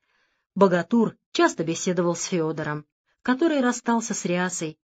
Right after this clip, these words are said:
и обстоятельно пополнял познания хозяина о мире. Он научил его кое-как говорить по-гречески. Любознательный болгарин не освоил только письма. Знаки путали его,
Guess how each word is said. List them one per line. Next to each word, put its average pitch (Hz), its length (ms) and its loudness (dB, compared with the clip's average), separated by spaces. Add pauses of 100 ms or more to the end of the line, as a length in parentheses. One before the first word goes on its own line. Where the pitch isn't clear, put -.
(140)
и 226 80 4
обстоятельно 208 720 4
пополнял 202 640 2 (120)
познания 175 500 2
хозяина 160 640 -4
о 151 40 -4
мире. 147 340 -6 (760)
Он 233 220 6
научил 233 460 4
его 233 340 4
кое-как 262 580 2
говорить 175 400 -4
по-гречески. 151 720 -6 (500)
Любознательный 196 800 4
болгарин 180 640 0 (160)
не 202 120 4
освоил 202 460 2
только 208 300 0
письма. 151 460 -4 (800)
Знаки 262 540 6
путали 233 540 4
его, 180 460 0